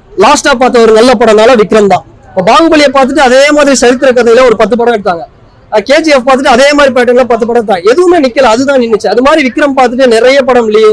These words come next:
அது இதுன்னு எவ்வளவு வந்தாலும் அது விக்ரம் விக்ரம் தான். எனக்கு தெரிஞ்சு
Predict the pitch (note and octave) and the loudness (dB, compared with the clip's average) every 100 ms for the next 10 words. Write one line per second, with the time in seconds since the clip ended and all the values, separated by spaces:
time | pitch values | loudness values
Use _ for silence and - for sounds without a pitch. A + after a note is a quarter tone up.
0 | G#3+ G3+ G#3+ A#3 A3+ G3+ B3+ A3+ G#3+ A#3 | 2 2 2 2 2 2 2 0 0 0
1 | F#3 F3+ A3 _ - - - - - A#3 | 0 -2 -6 _ -20 -20 -20 -8 -2 0
2 | A#3+ A3+ E4+ C#4+ A3+ C#4 B3 G3+ G#3+ A#3 | 0 0 0 0 0 0 0 -2 -2 0
3 | B3 A#3 E4 | 0 0 0